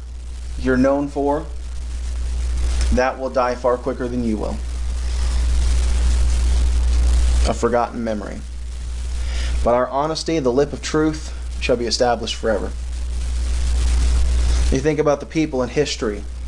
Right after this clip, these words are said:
who are the, the best known.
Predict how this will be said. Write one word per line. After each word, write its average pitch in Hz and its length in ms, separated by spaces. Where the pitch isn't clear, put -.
who 139 160
are 123 40
the, 117 300
the 113 180
best - 400
known. 120 320